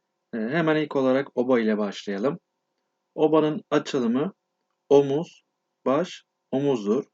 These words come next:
Yani grafiklerimizde, hisse senedi grafiklerinde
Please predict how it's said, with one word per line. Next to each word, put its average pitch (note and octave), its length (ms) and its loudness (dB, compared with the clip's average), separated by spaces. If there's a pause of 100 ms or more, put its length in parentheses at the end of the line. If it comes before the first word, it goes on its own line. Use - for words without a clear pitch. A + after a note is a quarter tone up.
(760)
Yani D3 440 2 (600)
grafiklerimizde, C3 1000 2
hisse A#2+ 260 -8
senedi G#2+ 340 -2
grafiklerinde G#2+ 880 -6